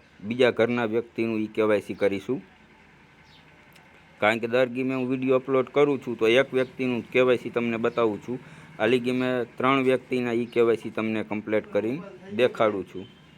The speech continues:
ફરીથી અહીંયા કેપ્ચર કોડ નાખી અને કાર્ડની વિગત ઉપર ક્લિક કરી હવે બીજા વ્યક્તિનું આપણે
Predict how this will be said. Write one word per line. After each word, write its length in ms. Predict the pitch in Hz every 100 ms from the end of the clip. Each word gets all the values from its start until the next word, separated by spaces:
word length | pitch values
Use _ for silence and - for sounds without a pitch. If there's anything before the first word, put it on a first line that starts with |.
| - - - - - - _ _ _ _ _ - - _
ફરીથી 380 | 117 120 113 117
અહીંયા 200 | 120 92
કેપ્ચર 360 | 120 117 117 117 120
કોડ 140 | 120 123
નાખી 360 | 135 - 110 101 104 - 90
અને 200 | 104 131 185 _ _ _ _ _ -
કાર્ડની 320 | 101 110 113
વિગત 280 | 110 110 107 107
ઉપર 160 | 113 104
ક્લિક 260 | 120 123 -
કરી 300 | 104 98 - _ _ _ _ _ _
હવે 180 | 87 98 104
બીજા 280 | 123 123 113
વ્યક્તિનું 560 | 117 117 127 113 107 101
આપણે 240 | 98 117